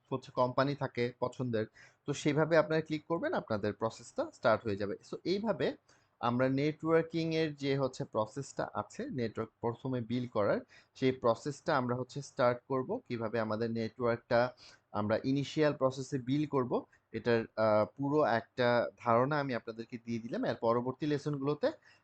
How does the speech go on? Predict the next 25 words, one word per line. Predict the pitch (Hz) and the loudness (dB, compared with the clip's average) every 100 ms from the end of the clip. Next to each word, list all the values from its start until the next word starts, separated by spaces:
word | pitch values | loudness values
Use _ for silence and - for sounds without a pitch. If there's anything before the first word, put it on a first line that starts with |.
| - | -2
আমরা | 117 113 117 113 | 0 4 6 6
আবার | 113 120 | 6 4
নেটওয়ার্কিংটা | 120 123 131 123 - 123 123 123 123 | 2 0 2 0 2 0 0 0 -2
কিভাবে | 120 123 120 117 | -2 -4 -4 -2
বিল্ড | 123 139 - | 0 0 2
করব, | 117 104 110 110 | 0 0 0 2
আমরা | 90 113 113 | 2 2 0
কাদের | - 110 120 | 2 0 0
সাথে | 131 135 135 | -4 -6 -6
নেটওয়ার্কিংটা | 123 113 117 110 120 117 | -6 -4 -4 -4 -6 -6
বিল্ড | 113 117 113 | -4 -6 -4
করব, | 110 107 | -2 0
আমাদের | 107 110 117 - _ _ | 0 0 -4 -6 _ _
কোন | 139 139 143 - - _ | -2 0 -2 -10 -20 _
স্ট্র্যাটেজিতে | - - 156 147 160 180 180 | -20 -2 2 2 0 -2 0
নেটওয়ার্কিং | 156 139 127 123 127 135 | 0 0 0 -2 -2 -2
বিল্ড | 123 117 | 0 -2
করলে | 135 208 | -2 -2
আমাদের | 170 123 | -2 -2
জন্য | 117 123 | -2 -4
বেটার | 110 107 127 | -2 -4 -4
হবে, | 131 | -4
আমরা | 226 113 | -4 -6
প্রত্যেকটা | - 143 - 139 - | -6 -8 -6 -8 -6
জিনিস | 120 117 160 - | -6 -4 -6 -6